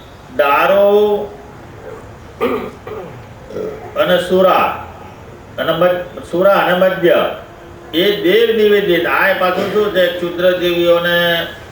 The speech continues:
બહુધા આ સુરી જેવા આત્માઓ આપતા હોય છે. એમ કરીને એવડે પીવે દેવનું નામ. એટલે શ્રીજી મહારાજ સર્વથા ના પાડે, કારણ કે દેવોમાંય વિભાગ છે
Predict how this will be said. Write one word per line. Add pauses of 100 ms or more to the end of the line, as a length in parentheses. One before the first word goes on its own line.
(160)
બહુધા
આ
સુરી
જેવા
આત્માઓ
આપતા
હોય
છે. (580)
એમ
કરીને
એવડે
પીવે (1120)
દેવનું
નામ. (1700)
એટલે (760)
શ્રીજી
મહારાજ (1600)
સર્વથા
ના
પાડે,
કારણ
કે
દેવોમાંય
વિભાગ
છે